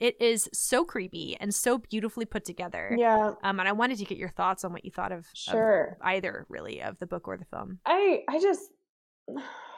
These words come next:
Speaker 2: she's just, you know, everyone wants to be nurtured. Everyone wants to be loved and fed and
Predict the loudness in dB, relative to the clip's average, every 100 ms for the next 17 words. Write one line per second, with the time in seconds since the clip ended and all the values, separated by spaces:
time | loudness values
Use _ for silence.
0 | -20 -18 -4 -2 -2 0 2 2 2 -10
1 | -10 -4 -2 0 4 8 10 10 6 4
2 | 2 2 4 2 0 2 2 4 2 2
3 | 2 2 2 2 4 4 6 4 2 0
4 | 0 4 6 8 8 6 2 -2